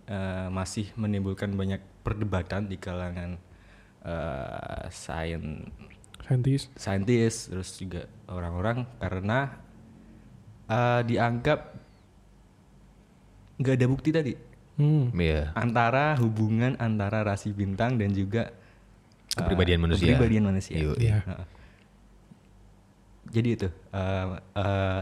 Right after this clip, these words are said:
Speaker 1: sisi yang membuat gue nggak, eh, terlalu percaya sama zodiak sih, di
Speaker 2: Iya.
Speaker 1: situ sih.
Speaker 3: Oh iya. Sorry, gue sendiri sebenarnya nggak ngulik,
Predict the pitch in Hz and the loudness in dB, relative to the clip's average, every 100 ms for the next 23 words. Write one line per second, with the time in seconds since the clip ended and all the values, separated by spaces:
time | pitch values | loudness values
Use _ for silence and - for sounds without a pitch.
0 | - - 120 110 127 123 120 110 117 107 | -6 -4 -2 0 2 2 2 2 2 4
1 | 107 110 110 113 104 104 - - - - | 0 0 2 2 0 -2 -6 -20 -18 -8
2 | 101 92 92 90 90 90 90 87 92 92 | -4 -2 -4 -6 -8 -8 -6 -6 -6 -4
3 | 90 - 87 85 85 85 87 87 101 113 | -6 -6 -8 -6 -8 -8 -8 -8 -10 -12
4 | - 147 123 131 101 - - - - - | -4 0 2 2 0 -8 -12 -14 -20 -20
5 | - - - 87 82 - - - 147 98 | -20 -14 -6 -4 -4 -8 -16 0 4 4
6 | 82 110 117 120 120 151 165 123 170 120 | 2 4 6 6 4 4 4 4 4 2
7 | 82 85 90 90 | 2 0 2 0